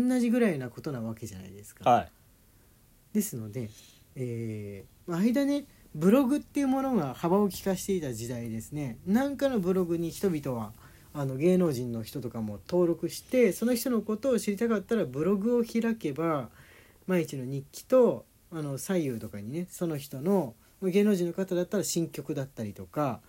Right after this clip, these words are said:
Speaker 1: えー、なんかのライブのお知らせだったりとか、
Speaker 2: はい。
Speaker 1: 作家だったら単行本の、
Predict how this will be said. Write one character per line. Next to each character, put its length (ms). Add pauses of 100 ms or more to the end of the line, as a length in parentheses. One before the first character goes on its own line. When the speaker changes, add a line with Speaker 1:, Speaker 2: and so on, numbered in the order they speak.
(300)
Speaker 1:
え 520 (220)
ー、 120
な 80
ん 60
か 100
の 100
ラ 120
イ 80
ブ 120
の 260
お 120
知 120
ら 80
せ 140
だ 60
っ 20
た 160
り 80
と 80
か、 240
Speaker 2:
は 160
い。 40
Speaker 1:
作 240
家 40
だ 60
っ 20
た 220
ら 340
単 160
行 220
本 260
の、 220